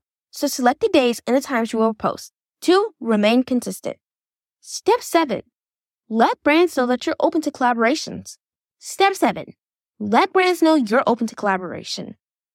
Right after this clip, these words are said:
The final step in your influencer journey is to announce it to everyone. Share your goals for building an online following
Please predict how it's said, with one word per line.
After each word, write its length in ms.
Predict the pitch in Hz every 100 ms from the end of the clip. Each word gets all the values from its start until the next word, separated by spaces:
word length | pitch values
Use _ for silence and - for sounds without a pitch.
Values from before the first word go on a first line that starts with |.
| _ _
The 120 | - 415
final 420 | - 427 440 466
step 260 | - 381 -
in 200 | 381 359
your 120 | 381
influencer 560 | 359 330 339 339 359 302
journey 360 | 302 302 302
is 160 | - 381
to 140 | - 403
announce 280 | 392 381 381
it 80 | -
to 100 | - _
everyone. 720 | 339 381 349 349 311 240 139 - _ _ _ -
Share 200 | - 277
your 200 | 359 508
goals 280 | 320 262 262
for 120 | 247
building 360 | 220 233 226 220
an 160 | 208 196 -
online 460 | 277 359 359 349 339
following 440 | 220 180 170 -